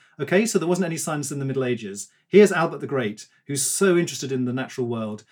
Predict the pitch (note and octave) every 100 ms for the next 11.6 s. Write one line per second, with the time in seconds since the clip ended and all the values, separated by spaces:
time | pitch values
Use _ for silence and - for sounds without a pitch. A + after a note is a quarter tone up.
0 | _ _ B2 B2+ B2+ - E3+ E3 C3 A#2
1 | - - - _ _ A#2+ B2+ C#3 - D3
2 | F3 E3 D#3 D3+ - C3+ C#3 C3 B2 A#2
3 | B2 A2+ A#2+ - - - B2 B2+ - _
4 | - B2+ - A2+ A2+ A2+ A2+ _ A2+ G#2+
5 | G#2 G2 G#2+ - C3+ C3+ - D3 C#3+ D3
6 | _ _ C3+ A#2+ - B2 D3 D3+ D3+ C3
7 | C#3 A#2+ A2 A2 A2 _ _ - A2+ -
8 | - E3 D3+ C3+ A#2+ A2 - B2 A#2 -
9 | A2 A2 D3 - C4 A3+ G3 - - F3
10 | D3+ D3+ - _ G#3 C4+ A#3 C4+ A3+ -
11 | - G#3 G#3+ G#3+ G#3+ G3